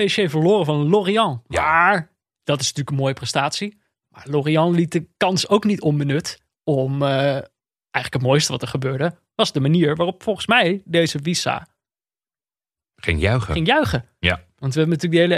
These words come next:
Speaker 1: episode gehad, eh, in de, in de Champions League waarin, van vorig seizoen, waarin, eh, Paris Saint-Germain met hangen en wurgen <laughs> Dortmund, eh, uitschakelde.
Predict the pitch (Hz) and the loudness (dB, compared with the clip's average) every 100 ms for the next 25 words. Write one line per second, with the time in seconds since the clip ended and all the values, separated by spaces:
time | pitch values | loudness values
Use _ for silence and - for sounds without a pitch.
0 | 165 156 - 170 170 - 147 143 156 143 | 0 -2 0 2 2 0 -2 -2 -2 0
1 | 143 131 - 143 139 135 135 123 - 139 | 0 -6 -8 -2 0 0 0 -4 -6 -8
2 | 135 - 175 - 127 143 135 139 135 139 | -6 0 0 2 0 2 2 2 0 0
3 | 135 - _ _ - 143 143 135 - 156 | -2 -6 _ _ -2 0 2 0 2 2
4 | - 135 147 143 113 _ _ - 131 139 | 2 2 4 4 0 _ _ -4 0 2
5 | 139 139 147 127 - - _ - 143 143 | 2 0 -2 -2 -6 -14 _ -4 0 0
6 | 151 131 135 143 143 139 127 160 143 139 | 0 0 0 0 0 2 2 0 0 0
7 | 139 165 - 135 - - - _ 143 170 | 4 4 2 -8 -12 -20 -20 _ 2 2
8 | 196 151 147 135 147 143 143 143 - 156 | 2 0 0 0 0 0 2 0 0 -2
9 | 147 139 135 | -2 -2 -6